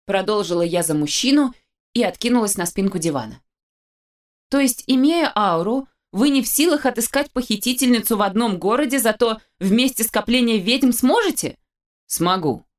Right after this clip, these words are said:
Потому что ауру я сверяю только с носителем магического дара». Я поджала губы,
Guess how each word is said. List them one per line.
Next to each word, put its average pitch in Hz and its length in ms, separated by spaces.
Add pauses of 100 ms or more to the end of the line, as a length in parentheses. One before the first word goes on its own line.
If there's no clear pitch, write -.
(760)
Потому 175 360
что 185 280
ауру 196 380
я 160 180
сверяю 180 540
только 165 280
с - 100
носителем 175 580
магического 170 760
дара». 165 400 (680)
Я 175 180
поджала 156 520
губы, 185 420